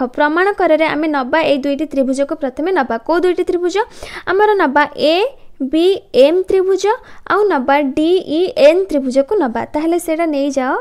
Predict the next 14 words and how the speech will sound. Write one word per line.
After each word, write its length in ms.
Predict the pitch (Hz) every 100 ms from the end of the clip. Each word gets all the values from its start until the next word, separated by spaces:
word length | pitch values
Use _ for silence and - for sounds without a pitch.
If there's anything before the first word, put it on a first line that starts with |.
| 415
ଯୋଉଟାକି 300 | 277 277 302 -
ତ୍ରିଭୁଜ 460 | 269 262 349 359 294 285 294 - - - _ -
ଏ 180 | 269 320 381 320
ବି 160 | 285 277 285 - - - -
ଏମ୍ 300 | 247 262 339 453 -
ଓ, 100 | 285 254 277 403 - - - - - - - - -
ତ୍ରିଭୁଜ 500 | 311 320 370 415 359 302 311 294 233
ଡି 160 | 262 269 349 440 - _ _ - - -
ଇ 140 | 269 262 294 -
ଏନ୍ 220 | 254 262 285
ତ୍ରିଭୁଜ। 320 | 247 220 208 208 - - -
ତାହେଲେ 200 | - 415
ଏଇ 80 | 415
ଯୋଉ 140 | 415